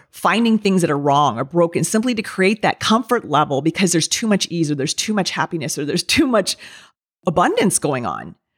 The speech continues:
Notice if you say you want your days to go in a certain direction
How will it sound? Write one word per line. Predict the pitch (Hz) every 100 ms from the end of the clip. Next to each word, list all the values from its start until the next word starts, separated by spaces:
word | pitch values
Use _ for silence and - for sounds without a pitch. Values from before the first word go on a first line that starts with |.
| _
Notice | 196 247 330
if | 349 254
you | 233
say | - 220
you | 202 180
want | 190 190
your | 190
days | 185 175
to | -
go | 180
in | 180
a |
certain | - - 170
direction | 170 170 175 165